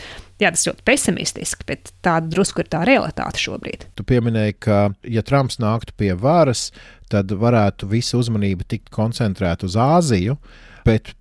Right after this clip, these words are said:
Speaker 2: aizgājušajā nedēļā tieši Japānas premjers, viens no ietekmīgākajiem Āzijas līderiem,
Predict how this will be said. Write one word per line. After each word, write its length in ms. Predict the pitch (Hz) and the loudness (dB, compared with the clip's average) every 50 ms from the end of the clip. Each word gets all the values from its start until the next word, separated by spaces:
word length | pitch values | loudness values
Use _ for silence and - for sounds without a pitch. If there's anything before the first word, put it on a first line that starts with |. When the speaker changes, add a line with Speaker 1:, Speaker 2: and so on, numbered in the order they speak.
| - - | -2 2
Speaker 2:
aizgājušajā 560 | 131 143 131 117 113 104 98 - - 127 120 123 147 | 4 4 4 4 2 2 2 2 0 0 0 0 0
nedēļā 400 | 156 143 123 113 110 110 110 107 107 - | 2 2 2 4 4 2 2 2 0 0
tieši 360 | - 127 113 - - - 120 117 113 120 - - 113 | 0 -2 -2 -2 -2 -2 -2 -2 -2 -4 -6 -4 0
Japānas 640 | 156 202 247 - 190 131 104 95 95 95 - - - | 0 0 2 4 4 4 6 4 2 0 -4 -4 -2
premjers, 460 | - 123 123 117 107 87 85 - - | 2 2 2 2 2 0 -2 -2 -2
viens 220 | 110 104 95 - - | -4 -4 -4 -2 -2
no 80 | 107 110 | 0 2
ietekmīgākajiem 960 | 143 180 180 - 160 - 151 135 120 104 107 92 - - 101 92 92 95 95 | 2 2 2 0 -2 -2 -2 -2 0 0 0 0 0 -2 -4 -2 0 0 0
Āzijas 320 | 104 98 101 92 87 - - 107 | 0 0 0 -2 -2 -2 -4 -2
līderiem, 480 | 110 113 110 110 101 101 98 95 95 | -2 0 0 0 0 0 -2 -4 -6